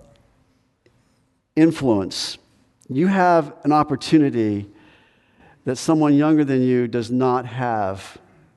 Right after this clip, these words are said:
in this issue of influence.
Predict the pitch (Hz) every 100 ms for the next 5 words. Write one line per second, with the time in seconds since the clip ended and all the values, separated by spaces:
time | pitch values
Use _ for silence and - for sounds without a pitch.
0 | _ _ _ _ _ _ - 113 120 -
1 | 120 - 110 98 104 110 107 - 98 98
2 | - -